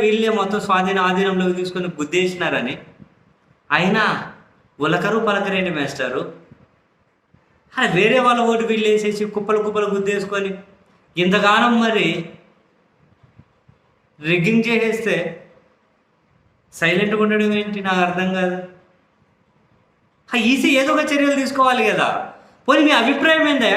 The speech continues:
ఈ వీడియోల మీద? అరే నీ బాసుల ఏంది సామి పొడగోసుల పంచాయతీ? మీ అభిప్రాయం ఏంది సామి? వీడియోలు ఫేకా కాదా? పోయి విచారణ చేయించండి. పిచ్చోళ్ళమా మేము అంతా? మేము, మేము ఏమన్నా పిచ్చోళ్ళం ఏంది సామి?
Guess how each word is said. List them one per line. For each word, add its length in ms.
ఈ 40
వీడియోల 300
మీద? 160
అరే 200
నీ 140
బాసుల 580
ఏంది 260
సామి 260
పొడగోసుల 500
పంచాయతీ? 460
మీ 200
అభిప్రాయం 540
ఏంది 240
సామి? 320
వీడియోలు 400
ఫేకా 260
కాదా? 260
పోయి 180
విచారణ 400
చేయించండి. 480
పిచ్చోళ్ళమా 420
మేము 220
అంతా? 320
మేము, 180
మేము 180
ఏమన్నా 280
పిచ్చోళ్ళం 440
ఏంది 180
సామి? 260